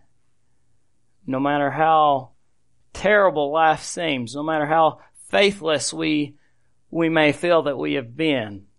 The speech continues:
or matter, no matter how far we've taken our own journey.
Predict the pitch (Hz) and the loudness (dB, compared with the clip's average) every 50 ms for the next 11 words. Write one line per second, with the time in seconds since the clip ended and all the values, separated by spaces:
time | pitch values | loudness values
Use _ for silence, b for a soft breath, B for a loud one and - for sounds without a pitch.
0 | _ _ _ _ _ _ _ _ _ _ _ _ _ - 143 147 147 156 156 156 | _ _ _ _ _ _ _ _ _ _ _ _ _ -10 -8 -4 0 2 2 2
1 | 147 143 160 156 156 156 156 151 139 - 156 170 175 175 165 - - - 196 196 | 0 0 -4 0 2 2 2 2 2 2 2 2 4 4 2 0 -2 -4 0 2
2 | 190 180 170 156 151 143 135 _ _ _ _ _ _ _ _ _ _ _ _ _ | 4 4 4 4 2 0 -4 _ _ _ _ _ _ _ _ _ _ _ _ _
3 | _ _ _ _ _ _ _ _ _ - 156 160 151 - - - 180 165 156 - | _ _ _ _ _ _ _ _ _ -12 -10 -10 -10 -10 -10 -8 -6 -6 -6 -6
4 | 139 131 123 123 127 123 _ _ _ _ _ _ _ _ _ _ _ _ _ _ | -8 -10 -10 -12 -14 -16 _ _ _ _ _ _ _ _ _ _ _ _ _ _
5 | _ _ _ _ _ _ _ _ _ _ _ _ _ _ _ _ _ _ _ _ | _ _ _ _ _ _ _ _ _ _ _ _ _ _ _ _ _ _ _ _
6 | _ _ _ _ _ _ _ - 135 127 131 139 143 135 123 107 113 104 - - | _ _ _ _ _ _ _ -4 -2 0 0 0 -2 -4 -6 -8 -10 -12 -12 -16
7 | - _ | -20 _